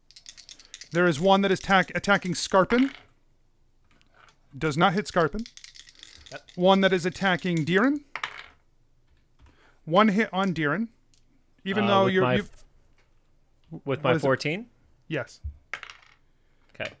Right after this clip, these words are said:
Speaker 1: Uh, that one is for seven damage.
Speaker 2: Oof.
Speaker 1: One on Belroth.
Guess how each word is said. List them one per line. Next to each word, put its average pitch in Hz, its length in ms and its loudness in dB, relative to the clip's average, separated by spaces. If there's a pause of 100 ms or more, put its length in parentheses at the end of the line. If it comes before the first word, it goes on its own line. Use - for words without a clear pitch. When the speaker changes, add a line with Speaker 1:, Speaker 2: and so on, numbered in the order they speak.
(140)
Speaker 1:
Uh, 170 680 4
that 165 320 0
one 196 220 0
is 190 340 -4
for 165 200 -6
seven 247 420 4
damage. 143 420 -4 (180)
Speaker 2:
Oof. 170 300 -4 (1400)
Speaker 1:
One 190 240 4
on 185 300 2
Belroth. 185 420 4